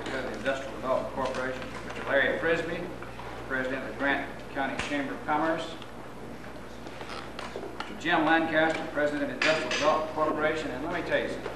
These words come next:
I didn't witness this, but, you know, yesterday I had an opportunity to tell you some very personal and significant things that a mayor did in a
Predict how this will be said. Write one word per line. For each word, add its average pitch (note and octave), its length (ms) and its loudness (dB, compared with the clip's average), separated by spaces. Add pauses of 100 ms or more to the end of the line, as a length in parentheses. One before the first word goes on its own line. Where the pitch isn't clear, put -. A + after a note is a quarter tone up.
(120)
I D#3 320 6 (160)
didn't C#3 240 0
witness F3 360 2
this, D3 300 2 (280)
but, - 100 2 (680)
you C#3 60 -6
know, C3 120 -4
yesterday E3 460 4
I D#3 140 10
had D3 60 8
an D3 80 6
opportunity D3+ 480 2
to - 120 -2
tell D#3 140 2
you D3+ 80 0
some D3+ 160 -4
very - 340 8 (200)
personal F3+ 360 4
and C3+ 80 -4
significant E3+ 520 -2
things D#3 300 0
that C#3 100 -2
a B2+ 40 -2
mayor D3+ 360 4
did A#2 180 0
in A#2 60 -2
a - 20 -4